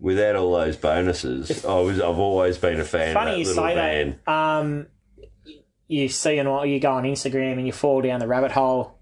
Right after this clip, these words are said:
Speaker 2: of that little search button, the little magnifying
Speaker 1: Yeah,
Speaker 2: glass,
Speaker 1: yeah, yeah.
Speaker 2: and you see all the stuff that you would like that they recommend. And, uh, I've seen quite a few Odysseys in
Speaker 1: <laughs>
Speaker 2: Japan slammed on big wheels, and I actually, they don't look too bad. Like, if
Speaker 1: Nah.
Speaker 2: you were stuck in a people mover,
Speaker 1: Yeah.
Speaker 2: that'd be the way to roll.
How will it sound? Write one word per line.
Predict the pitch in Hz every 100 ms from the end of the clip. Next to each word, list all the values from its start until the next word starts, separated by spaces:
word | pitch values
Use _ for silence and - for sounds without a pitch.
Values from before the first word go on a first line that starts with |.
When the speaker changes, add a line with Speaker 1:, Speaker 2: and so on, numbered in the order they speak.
| -
Speaker 2:
of | 131 123
that | 127
little | 135 127
search | - 139 139 139
button, | - 131 131
the |
little | 127 123
magnifying | 123 127 143 80 80 87
Speaker 1:
Yeah, |
Speaker 2:
glass, | 87 87 82
Speaker 1:
yeah, | 87
yeah. | 90 87 85 87 92
Speaker 2:
and | 127
you |
see | - 147 139
all | 131
the | 123
stuff | - 143 -
that | 131
you | 127 135 131 123
would | 127
like | 127 131 135 160 -
that | 127
they | 127 131
recommend. | 131 135 131 123 135 175 175
And, | - 139 135
uh, | 135 135 151
I've | 139
seen | - 151 165 175
quite | - 165
a | 147
few | - 156
Odysseys | 165 160 - 147 151
in | 147
Speaker 1:
<laughs> |
Speaker 2:
Japan | 131 - 131 151
slammed | 139 - 147 147 143
on | 135
big | 131 143
wheels, | 123 143 156 135
and |
I | 139 156
actually, | 190 233 208 147 - - - - -
they | 139
don't | 139 156
look | 131 131
too | - 117
bad. | 123 131 120
Like, | 127 101
if | 87
Speaker 1:
Nah. | 87
Speaker 2:
you |
were | 156
stuck | - 190 190
in | 165
a | 135
people | 147 147 147
mover, | 131 123 147 190 - -
Speaker 1:
Yeah. | 78 73 71 67
Speaker 2:
that'd | 147 143
be | 139
the | 131
way | 127 123
to |
roll. | 113 123 123 143